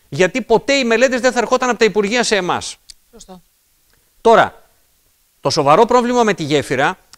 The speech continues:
Speaker 1: έχει να κάνει και με το γεγονός ότι, για να βάλω μια άνω τελεία σε αυτό το ρεπορτάζ που θέλω να καταδείξω, ε, ότι,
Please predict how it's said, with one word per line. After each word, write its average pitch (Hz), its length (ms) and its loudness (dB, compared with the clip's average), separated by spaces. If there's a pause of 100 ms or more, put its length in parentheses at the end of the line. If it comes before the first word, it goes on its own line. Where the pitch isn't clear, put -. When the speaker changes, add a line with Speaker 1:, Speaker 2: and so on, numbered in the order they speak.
Speaker 1:
έχει 202 240 -6
να 240 120 -2
κάνει 170 400 -2
και 180 200 -4
με 160 180 -4
το 151 100 -6
γεγονός 127 640 -4 (220)
ότι, 135 920 -4 (140)
για 135 160 -6
να 139 100 -2
βάλω 185 220 -2
μια 185 240 -2
άνω 185 260 -2
τελεία 143 600 -2
σε - 140 -8
αυτό 139 420 -4 (320)
το - 120 -2
ρεπορτάζ 139 440 -4
που 139 140 -14
θέλω 139 300 -4
να 127 180 -6
καταδείξω, 131 760 -4 (300)
ε, 139 560 -2
ότι, 165 560 -2